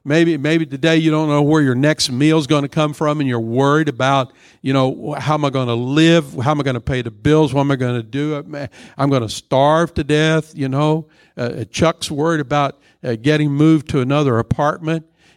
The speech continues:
'cause he, he has an opportunity to move to an apartment, and he's, he's, so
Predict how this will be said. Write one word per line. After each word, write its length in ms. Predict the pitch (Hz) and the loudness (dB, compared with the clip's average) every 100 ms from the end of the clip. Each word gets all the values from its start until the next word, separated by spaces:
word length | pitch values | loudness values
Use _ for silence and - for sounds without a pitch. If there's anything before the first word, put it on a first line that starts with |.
| - | -8
'cause 160 | 127 110 | -4 0
he, 220 | 151 151 | 0 0
he 260 | - 139 143 | -4 -4 -2
has 180 | 147 | -2
an 100 | 131 | -2
opportunity 600 | 139 156 156 - 160 151 | 0 0 -2 0 2 2
to 80 | 123 | 0
move 280 | 123 151 143 | 2 2 2
to 60 | 123 | -2
an 60 | |
apartment, 460 | 113 143 147 151 120 | 0 0 0 -2 -2
and 80 | 117 | -2
he's, 220 | 110 - | -4 -8
he's, 360 | - 135 117 _ - - - | -8 -8 -8 _ -20 -20 -8
so 460 | - 165 127 - | 0 2 0 -6